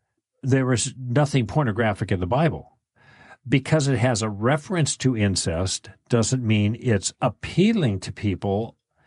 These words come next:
in a, according to their prurient interest. The,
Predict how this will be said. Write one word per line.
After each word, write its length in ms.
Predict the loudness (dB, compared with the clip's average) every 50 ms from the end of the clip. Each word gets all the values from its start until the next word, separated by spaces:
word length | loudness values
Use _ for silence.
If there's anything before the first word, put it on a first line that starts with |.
| _ _ _ _ _ _
in 220 | 2 2 4 4 4
a, 320 | 2 2 0 -2 -4 -10 _ _ _ _ _ _ _ _ _ -10 -8 -2
according 460 | -2 -2 0 0 0 2 2 0 2
to 140 | 2 2 0
their 120 | 0 -2
prurient 460 | -4 -2 0 0 0 2 0 0 0 2
interest. 600 | 0 0 0 -2 -8 -6 -6 -6 -8 -8 -6 0
The, 340 | 0 0 2 0 -4 -6